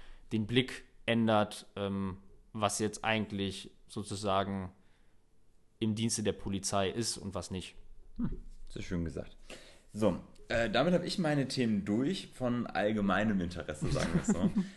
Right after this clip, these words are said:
Speaker 2: Ähm, natürlich könnten wir jetzt noch über beispielsweise das Sommerhaus der Stars sprechen. Äh, das ich jedem nur empfehlen kann, der abends mal eine, ähm, ja, abschalten möchte,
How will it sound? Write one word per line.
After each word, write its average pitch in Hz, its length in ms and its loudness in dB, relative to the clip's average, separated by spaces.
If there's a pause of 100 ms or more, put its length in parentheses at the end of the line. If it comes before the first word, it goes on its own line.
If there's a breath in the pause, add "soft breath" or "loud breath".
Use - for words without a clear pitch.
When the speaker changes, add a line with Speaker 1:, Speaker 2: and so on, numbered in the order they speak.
(140 loud breath)
Speaker 2:
Ähm, 101 420 6
natürlich 117 360 6
könnten 110 240 0
wir 113 80 2
jetzt 107 160 4
noch 101 140 6
über 92 380 6
beispielsweise 90 640 6
das 87 200 4
Sommerhaus 92 440 6
der 78 120 2
Stars - 320 0
sprechen. 110 380 0 (760 loud breath)
Äh, 95 260 6
das 95 180 6
ich 107 120 0
jedem 196 440 6
nur 185 120 10
empfehlen 143 360 8
kann, 110 200 4
der 101 400 8
abends 123 520 4
mal 101 340 6
eine, 87 680 6
ähm, 82 280 2
ja, 87 240 2 (200)
abschalten 147 500 4
möchte, 95 420 4